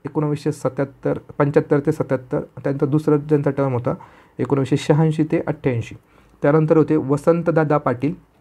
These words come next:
एकोणीसशे सत्याहत्तर ते अठ्ठ्याहत्तर आणि दुसरा टर्म होती त्र्याऐंशी ते पंच्याऐंशी. नंतर शरद पवार, शरद पवार जर बघितले, तर आपण अठ्ठ्याहत्तर ते ऐंशी, अठ्ठ्याऐंशी ते एक्क्याण्णव आणि मग त्र्याण्णव ते पंच्याण्णव असं त्यांचा तीन टर्ममध्ये त्यांचा कालावधी होता.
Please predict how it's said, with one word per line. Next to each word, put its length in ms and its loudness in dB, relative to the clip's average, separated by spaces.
एकोणीसशे 340 4
सत्याहत्तर 420 0
ते 140 -2
अठ्ठ्याहत्तर 440 -4
आणि 140 -4
दुसरा 240 2
टर्म 200 0
होती 300 -4
त्र्याऐंशी 300 0
ते 100 -2
पंच्याऐंशी. 500 -2
नंतर 320 4
शरद 180 8
पवार, 360 0
शरद 180 4
पवार 280 2
जर 140 4
बघितले, 420 0
तर 260 -8
आपण 280 -4
अठ्ठ्याहत्तर 540 0
ते 60 4
ऐंशी, 420 2
अठ्ठ्याऐंशी 600 0
ते 140 0
एक्क्याण्णव 560 0
आणि 120 0
मग 220 2
त्र्याण्णव 540 2
ते 280 0
पंच्याण्णव 440 0
असं 200 -6
त्यांचा 240 -2
तीन 420 0
टर्ममध्ये 380 2
त्यांचा 200 -2
कालावधी 360 -2
होता. 180 -2